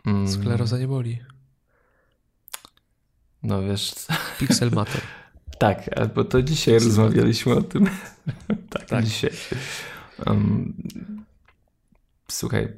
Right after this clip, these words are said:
Speaker 1: Pocket, Pocket. Używasz Pocket?
Speaker 2: Nie, nie, nie używam Pocket. E, używałem kiedyś i tu o tyle sytuacja jest zawiła, że używam Instapaper,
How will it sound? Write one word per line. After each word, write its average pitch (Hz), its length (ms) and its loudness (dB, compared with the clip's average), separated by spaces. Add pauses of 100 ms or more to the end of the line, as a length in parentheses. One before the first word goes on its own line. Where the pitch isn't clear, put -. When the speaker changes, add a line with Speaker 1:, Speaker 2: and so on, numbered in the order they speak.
(160)
Speaker 1:
Pocket, - 720 -4
Pocket. - 580 -4
Używasz 117 340 -2
Pocket? - 540 -8 (360)
Speaker 2:
Nie, 123 280 -2 (520)
nie, 127 180 -4 (280)
nie 131 180 -2
używam 127 340 0
Pocket. 170 500 -6 (840)
E, 120 220 -2
używałem 135 580 2 (180)
kiedyś - 480 -4 (1200)
i 143 640 0
tu 123 140 -4
o 135 60 -2
tyle 135 220 0
sytuacja 131 340 -2
jest 131 100 0
zawiła, 147 360 0
że 135 120 0
używam 127 400 0
Instapaper, 147 680 -2